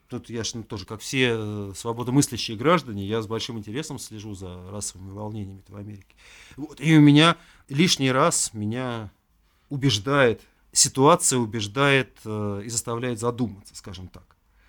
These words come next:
Если бы мне было восемнадцать лет, я бы, конечно же, поддерживал бы однозначно любое выступление, любой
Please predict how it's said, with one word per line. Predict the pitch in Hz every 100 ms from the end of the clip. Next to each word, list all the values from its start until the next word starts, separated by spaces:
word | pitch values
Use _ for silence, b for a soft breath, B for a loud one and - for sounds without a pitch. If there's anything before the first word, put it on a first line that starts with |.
| -
Если | 127 131
бы | 143
мне | 151
было | 156 143
восемнадцать | 135 131 143 156 131
лет, | 139 151
я | 117 113
бы, |
конечно | 113 117 - 104
же, | 104 101 95
поддерживал | 113 107 127 123 110 101
бы | 101
однозначно | 98 104 95 107 104 - 90 _ _ _ -
любое | 127 127 156 131
выступление, | 104 - 104 123 131 107
любой | 107 117 110 131 131 107